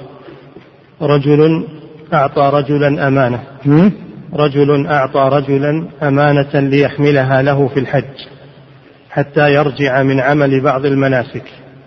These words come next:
Speaker 1: فسرقت من ذاك الرجل، فهل يضمنها ويرجعها له؟
Speaker 2: إذا كان مفرطا في حفظها ومعرضة للسرقة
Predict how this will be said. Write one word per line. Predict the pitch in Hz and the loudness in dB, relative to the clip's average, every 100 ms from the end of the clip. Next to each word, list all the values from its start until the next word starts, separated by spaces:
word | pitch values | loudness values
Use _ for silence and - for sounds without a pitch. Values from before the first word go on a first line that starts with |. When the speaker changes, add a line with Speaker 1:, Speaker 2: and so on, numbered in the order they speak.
| - - - - | -20 -20 -20 -4
Speaker 1:
فسرقت | 135 131 156 151 - 151 - - - - - - | -4 2 2 2 0 -4 -4 -20 -20 -20 -16 -2
من | 147 | 0
ذاك | 139 147 - | 2 2 2
الرجل، | 143 139 139 143 156 - - - - - - | -2 0 0 0 -2 -6 -18 -20 -20 -20 -8
فهل | 147 147 151 | 0 2 4
يضمنها | 143 131 143 139 123 120 127 - - | 2 2 2 2 0 -2 -6 -10 -2
ويرجعها | 143 135 120 143 139 120 127 | 2 2 0 0 0 0 -2
له؟ | 139 135 - - - - - - | -2 -4 -16 -20 -20 -20 -16 -4
Speaker 2:
إذا | 135 147 | 0 2
كان | 143 156 147 139 135 | 2 2 4 4 2
مفرطا | 135 147 131 131 127 123 120 - | 2 0 2 0 0 -4 -4 -4
في | 127 | -2
حفظها | 117 151 127 131 135 143 - - - - - - - - - - - - - - - - - | 2 0 2 2 2 2 -2 -14 -20 -20 -20 -20 -20 -20 -20 -20 -20 -20 -20 -20 -20 -20 -6
ومعرضة | 127 110 139 135 131 127 | -2 0 2 2 2 2
للسرقة | 127 - 135 139 156 170 170 | 0 -2 0 2 2 0 -2